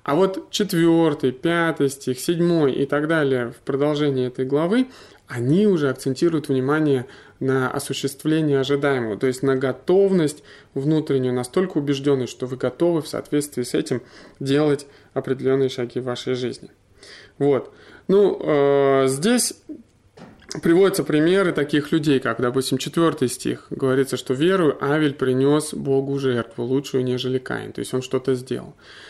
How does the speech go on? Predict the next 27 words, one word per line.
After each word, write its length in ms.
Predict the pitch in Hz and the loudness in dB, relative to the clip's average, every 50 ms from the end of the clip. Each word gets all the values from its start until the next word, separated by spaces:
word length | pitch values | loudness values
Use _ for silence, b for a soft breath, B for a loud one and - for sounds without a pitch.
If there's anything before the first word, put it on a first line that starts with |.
| B B B | B B B
А, 580 | - - 135 123 123 123 120 120 120 120 120 117 B B B B B B B B B B B B _ | -4 -2 -2 0 0 0 0 0 0 -2 -4 -6 B B B B B B B B B B B B _
пятое. 400 | - 165 170 175 - - 151 143 | 0 2 2 2 2 2 2 4
Верою 360 | 135 151 170 185 185 175 151 | 4 4 2 4 4 2 2
Енох 340 | 139 131 147 165 165 160 160 | 2 2 2 2 2 0 -2
переселен 600 | - - 143 143 135 - - 143 143 147 151 156 | -2 0 0 0 0 0 -2 0 2 2 2 2
был 140 | 143 143 139 | 2 2 0
так, 260 | 139 - 147 147 147 | 0 0 -2 -2 -2
что 160 | - - - | -6 -4 -2
не 140 | 143 143 139 | 0 0 2
видел 320 | 131 135 139 135 143 139 139 | 0 0 0 2 2 0 0
смерти. 680 | - - 135 123 123 117 113 113 - - - - - - - B B B B B B B B | 0 -4 -2 -2 -2 -2 -4 -6 -10 -14 -16 -18 -18 -18 -20 B B B B B B B B
Седьмой 480 | - - 151 151 147 151 156 156 151 143 | -6 -2 0 2 2 2 4 4 2 0
стих. 260 | 143 - 135 131 - | 0 0 -2 -2 0
Верою 400 | 143 147 170 190 185 180 170 151 | 0 2 2 4 4 4 4 4
Ной, 220 | 147 156 160 165 | 4 4 2 2
получив 420 | 160 - 147 147 143 147 156 147 - | 2 2 2 2 2 0 -2 -2 -2
откровение 580 | 147 143 - - 147 147 147 151 151 147 139 | -4 -4 -2 -2 0 0 2 2 2 2 2
о 40 | 135 | 2
том, 220 | 131 - 143 143 139 | 2 2 0 0 0
что 180 | - - 139 | -2 -2 -2
еще 180 | 131 - - 143 | -2 0 0 0
не 180 | 143 139 143 | 2 2 2
было 200 | 139 135 139 135 | 2 2 2 2
видимо, 480 | 135 135 147 175 190 175 175 165 165 160 | 2 2 0 -2 0 2 2 2 2 0
благоговея 720 | 156 143 143 131 131 123 131 131 131 127 139 165 175 175 | 0 0 0 0 0 0 0 0 0 2 2 2 2 0
приготовил 680 | 165 - 147 143 131 135 127 131 143 143 143 147 147 143 | -2 -2 -4 -2 -2 -2 -2 0 0 0 2 0 -2 -4
ковчег. 600 | 143 - 147 147 - - - 131 120 - - - | -4 -6 -8 -6 -6 -6 -6 -6 -6 -6 -14 -20